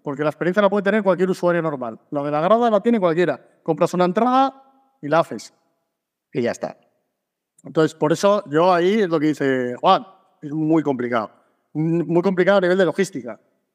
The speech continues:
Speaker 1: O sea, no
Speaker 2: Pero yo creo que la, pero yo creo, creo, creo que la, la gracia de todo esto sigue siendo que tanto el, el congreso como lo otro sigue siendo una, una cosa de vuestra personalidad.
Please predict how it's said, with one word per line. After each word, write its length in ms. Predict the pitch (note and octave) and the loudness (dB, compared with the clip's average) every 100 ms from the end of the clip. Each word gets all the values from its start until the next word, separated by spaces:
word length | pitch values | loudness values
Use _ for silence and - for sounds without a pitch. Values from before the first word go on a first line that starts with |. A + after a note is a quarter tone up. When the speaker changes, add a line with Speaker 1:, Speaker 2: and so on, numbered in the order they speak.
| _ _ _ _ _ _ _ _ _ _ _ _ _ | _ _ _ _ _ _ _ _ _ _ _ _ _
Speaker 1:
O 60 | - | -12
sea, 140 | C#3+ | -6
no 220 | C3+ D3 | -2 0
Speaker 2:
Pero 140 | D3 C3 | 0 0
yo 100 | C#3 | 2
creo 140 | E3 | 2
que 100 | F3 | 2
la, 320 | E3+ F3 - - | 2 0 -2 -6
pero 140 | A2+ | -4
yo 120 | A#2+ | -2
creo, 260 | C#3+ E3+ D#3+ _ | -4 -4 -8 _
creo, 280 | C3+ D3+ G3+ _ | -2 -2 -2 _
creo 180 | C3 C#3 | -4 -2
que 100 | D3 | 0
la, 160 | A2+ - | -2 -2
la 260 | A#2 A2+ | -2 0
gracia 420 | G2 B2 - D#3 | 0 -2 -2 -4
de 140 | D#3 A2+ | -2 -4
todo 300 | C3 A#2+ A#2+ | -2 0 -2
esto 400 | A#2 - C3 F#3 | -4 -4 -4 -4
sigue 280 | - A2+ A#2+ | -6 -4 -2
siendo 560 | - A2+ A#2+ C3+ - _ _ _ _ _ _ | -2 -2 -2 -4 -6 _ _ _ _ _ _
que 100 | - | -4
tanto 400 | A2 G#2 G2 G#2+ | 0 0 2 2
el, 220 | F#2+ F2+ - | 2 -2 -6
el 480 | - - - - - _ _ _ _ _ - | -6 -6 -10 -18 -20 _ _ _ _ _ -6
congreso 580 | G#2 G2+ C3 C3 G2+ | -2 0 0 0 -4
como 260 | - G#2 G2 | -2 -4 -2
lo 120 | G2+ | -2
otro 440 | G#2+ D3 G2+ - _ | -2 0 -2 -2 _
sigue 280 | - C3 A#2 | -6 -2 -2
siendo 500 | - B2+ B2+ C3 B2 | -2 -2 0 0 -2
una, 1080 | - A#2+ A2+ G#2+ G#2+ G#2+ G#2 G2+ F#2 - _ | -4 -4 0 0 0 -2 -2 -4 -6 -10 _
una 140 | B2 | -4
cosa 200 | B2 B2 | -2 -2
de 80 | A#2+ | -2
vuestra 580 | A2 A2 A2 G#2 G2+ G2 | -2 -4 -2 0 0 -2
personalidad. 640 | G#2+ - F#2+ G2 C3+ - | -4 -6 -4 0 -2 -4